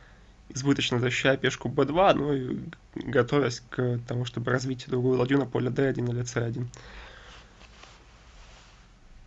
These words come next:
Да, ладья Б восемь, здесь имеет смысл сыграть слон А семь,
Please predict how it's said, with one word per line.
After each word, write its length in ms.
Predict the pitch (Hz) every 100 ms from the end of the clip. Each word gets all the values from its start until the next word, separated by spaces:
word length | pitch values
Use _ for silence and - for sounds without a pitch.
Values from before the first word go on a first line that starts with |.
| - - - - - -
Да, 320 | 113 131 127
ладья 180 | 110 127
Б 60 | 151
восемь, 300 | 208 220 123
здесь 180 | 127
имеет 220 | 131 123 113
смысл 260 | 117 117
сыграть 260 | 127 123 117
слон 200 | 123 123
А 40 |
семь, 300 | 135 190 196